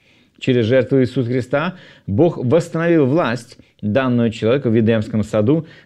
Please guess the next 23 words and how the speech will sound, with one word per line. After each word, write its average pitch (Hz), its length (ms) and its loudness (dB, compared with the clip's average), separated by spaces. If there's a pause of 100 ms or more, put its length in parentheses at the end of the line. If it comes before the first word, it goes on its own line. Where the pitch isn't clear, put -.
для 127 300 0
управления 127 640 2
на 110 140 2
земле 113 680 0
и 143 120 0
открыл 127 420 0
путь 156 340 2
к 117 140 -2
древу 110 400 2
жизни, 113 440 0 (160)
чтобы 98 320 -4
человек 98 500 -4 (340)
жил 92 280 -2
вечно. 107 420 -2 (600)
Бог 139 260 4
дал 156 200 2
людям 156 420 2
власть 139 420 0
детей 131 280 0
Божьих 110 600 0
и 139 100 -2
назвал 127 460 0
нас 135 480 -4